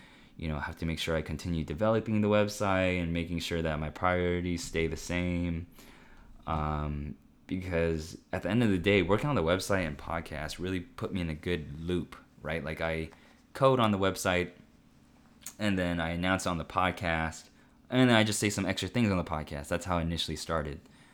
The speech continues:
I thought that was a very cool feedback cycle and some motivating factor that would keep me going every week. Um, which I, which is still consistent till today. I mean, I just did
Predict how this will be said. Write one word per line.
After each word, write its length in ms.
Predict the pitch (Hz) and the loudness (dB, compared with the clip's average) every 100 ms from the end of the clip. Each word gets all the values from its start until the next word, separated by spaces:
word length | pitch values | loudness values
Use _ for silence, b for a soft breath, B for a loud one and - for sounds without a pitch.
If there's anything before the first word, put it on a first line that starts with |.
| B B - | B B -8
I 100 | 87 | -2
thought 220 | 85 82 | 2 2
that 80 | 82 | 2
was 80 | 80 | -2
a 60 | |
very 260 | 78 82 82 | 0 0 0
cool 460 | - - 90 85 76 - - - | -2 -4 -2 -2 -4 -10 -20 -6
feedback 540 | 95 92 82 82 76 | 0 0 2 0 -2
cycle 480 | - 78 78 82 78 | -4 -4 -2 -2 0
and 180 | 80 78 | -2 -4
some 340 | - 82 80 | -2 -2 0
motivating 520 | 82 90 85 85 82 | 0 0 0 0 -2
factor 320 | 78 78 78 76 | -2 -4 -2 -4
that 160 | 76 | -4
would 180 | 73 - | -6 -10
keep 260 | - 85 - | -8 -8 -6
me 120 | 80 | -6
going 280 | 80 85 85 | -6 -6 -6
every 200 | 80 78 | -6 -6
week. 360 | 78 76 - B B B B B B B B - | -6 -8 -12 B B B B B B B B -8
Um, 500 | 85 80 80 80 80 | -4 -2 -2 -4 -4
which 200 | - 123 | 0 2
I, 180 | 139 127 117 | 4 2 2
which 140 | 127 131 | -2 -2
is 100 | 127 | 0
still 180 | 160 | 2
consistent 640 | 165 131 - 139 - 104 - | 2 0 -2 -2 -2 -2 -2
till 180 | 117 | -4
today. 440 | 110 110 127 107 76 - | -2 0 2 0 -2 -10
I 100 | - | -6
mean, 160 | 85 85 | -2 -2
I 100 | 80 | -2
just 240 | 87 - | -4 -6
did 280 | - 90 87 | -2 -2 -4